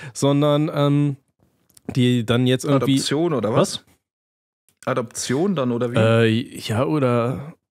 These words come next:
Speaker 1: nee, die, die wollten hier dann mit künstlicher Befruchtung, wollten die das dann
Speaker 2: Ah,
Speaker 1: regeln,
Speaker 2: ja,
Speaker 1: weißt
Speaker 2: okay,
Speaker 1: du?
Speaker 2: gut,
Speaker 1: So
Speaker 2: das geht
Speaker 1: extern,
Speaker 2: auch,
Speaker 1: dass du da
Speaker 2: ja.
Speaker 1: mal shoppen gehst und guckst, was
Speaker 2: Mhm.
Speaker 1: sieht denn gut aus und dann baust du dir so ein Ding selber zusammen. Ähm,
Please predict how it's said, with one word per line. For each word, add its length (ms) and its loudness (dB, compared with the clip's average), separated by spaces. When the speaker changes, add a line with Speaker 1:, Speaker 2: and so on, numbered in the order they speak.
Speaker 1:
nee, 180 0
die, 180 0
die 180 0
wollten 180 0
hier 160 2
dann 120 0
mit 300 -6
künstlicher 420 -2
Befruchtung, 720 -2
wollten 200 0
die 80 -2
das 180 -4
dann 200 0
Speaker 2:
Ah, 120 2
Speaker 1:
regeln, 200 0
Speaker 2:
ja, 20 0
Speaker 1:
weißt 220 0
Speaker 2:
okay, 100 2
Speaker 1:
du? 100 2
Speaker 2:
gut, 60 -6
Speaker 1:
So 120 -2
Speaker 2:
das 100 0
geht 100 -6
Speaker 1:
extern, 180 2
Speaker 2:
auch, 40 0
Speaker 1:
dass 120 -2
du 60 -4
da 100 2
Speaker 2:
ja. 40 0
Speaker 1:
mal 220 0
shoppen 320 -2
gehst 240 0
und 80 -2
guckst, 280 -4
was 120 4
Speaker 2:
Mhm. 40 0
Speaker 1:
sieht 100 0
denn 120 2
gut 160 0
aus 240 0
und 40 0
dann 100 0
baust 200 0
du 40 -2
dir 100 2
so 80 0
ein 80 0
Ding 160 0
selber 240 0
zusammen. 360 0
Ähm, 460 4